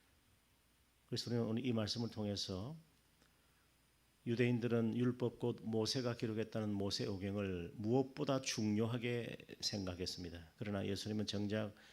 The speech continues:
율법을 믿지 않는다라고 말씀하십니다. "그런 너희를 하나님께 고발할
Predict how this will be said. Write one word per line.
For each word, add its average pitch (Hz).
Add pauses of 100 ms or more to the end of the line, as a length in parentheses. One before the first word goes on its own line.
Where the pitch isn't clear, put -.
(840)
율법을 135
믿지 139
않는다라고 101
말씀하십니다. -
"그런 107
너희를 101
하나님께 107
고발할 104